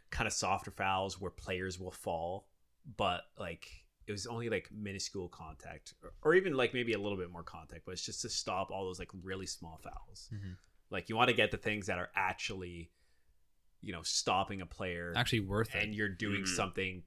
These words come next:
Speaker 1: that's not allowed in the game. Not like you're trying to, like, stick a tackle and, like, maybe there's a little more contact, right?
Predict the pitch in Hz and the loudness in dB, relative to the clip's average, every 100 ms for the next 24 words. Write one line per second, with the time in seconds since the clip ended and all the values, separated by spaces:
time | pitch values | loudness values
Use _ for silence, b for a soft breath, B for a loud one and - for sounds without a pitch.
0 | - 90 87 - - - - 104 98 90 | -4 -4 -2 -4 -6 -8 -14 -4 2 2
1 | 87 87 80 80 80 80 80 80 87 95 | 2 0 0 -2 -4 -6 -8 -6 -6 -6
2 | 87 101 - 113 101 98 - - 113 95 | -6 -6 -2 -2 0 -2 -2 0 0 0
3 | - 95 - 98 95 95 90 - 98 90 | 2 2 0 -2 -2 -4 -6 -6 -6 -4
4 | 90 87 87 92 90 87 85 85 - - | -4 -6 -6 -8 -8 -10 -12 -12 -12 -12
5 | - - - 104 | -16 -10 -4 -2